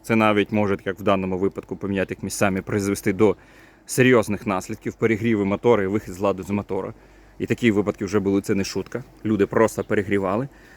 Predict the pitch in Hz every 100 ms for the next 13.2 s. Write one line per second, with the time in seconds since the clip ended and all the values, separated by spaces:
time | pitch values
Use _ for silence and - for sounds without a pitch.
0 | - - - 117 110 104 139 127 107 110
1 | 110 101 101 - 110 98 95 95 92 90
2 | 104 - 113 104 143 208 - - - -
3 | 104 120 131 127 98 107 98 107 101 -
4 | 92 104 90 82 80 - - - - 135
5 | 117 110 98 101 95 95 - 80 80 95
6 | 85 - 87 104 107 117 98 - 90 85
7 | - - 123 117 - 95 95 95 - 87
8 | 90 107 110 147 135 - 120 98 139 120
9 | 90 107 101 92 98 98 87 - - 85
10 | 82 92 - - - - - - - -
11 | - - - - - 127 - 151 - 165
12 | 143 - 123 127 127 135 127 120 127 165
13 | - 131